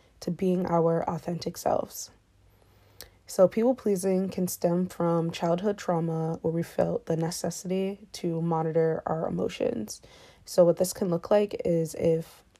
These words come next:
we had family members that didn't allow us to express ourselves or give us the space to express ourselves, or on the other hand, just disregarding our emotions altogether because it does not make sense to them.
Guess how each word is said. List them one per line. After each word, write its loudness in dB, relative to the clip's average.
we 2
had 4
family 2
members 2
that 0
didn't 0
allow 2
us 0
to 2
express -2
ourselves 0
or 4
give 2
us 0
the -10
space -2
to 4
express 4
ourselves, 2
or 6
on 4
the 6
other 6
hand, 2
just -4
disregarding 2
our 0
emotions -2
altogether -2
because -2
it -2
does 2
not -4
make -2
sense -4
to -2
them. -2